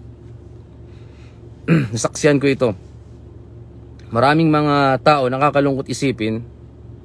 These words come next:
ano po, maraming tao na nagsasabi sila na sila ay mga salaf, partikular yung mga nakapagtapos sa ibang bansa.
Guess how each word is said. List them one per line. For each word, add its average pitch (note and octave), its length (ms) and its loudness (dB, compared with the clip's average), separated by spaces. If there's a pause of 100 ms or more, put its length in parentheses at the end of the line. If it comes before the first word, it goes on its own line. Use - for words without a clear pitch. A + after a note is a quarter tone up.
(200)
ano A2+ 160 -4
po, A#2+ 240 -2 (560)
maraming D#3+ 480 0
tao B2+ 320 0
na B2 160 -2 (2750)
nagsasabi D3 480 -2
sila C#3 240 2
na B2+ 80 -2
sila C3 240 -4
ay C3 80 -2
mga A#2+ 160 -4
salaf, A#2+ 320 -2 (840)
partikular B2 540 0
yung A#2 180 -2
mga A2+ 160 -2
nakapagtapos A#2 760 0 (440)
sa G#2+ 100 -2 (1000)
ibang C3 260 0
bansa. C3 540 0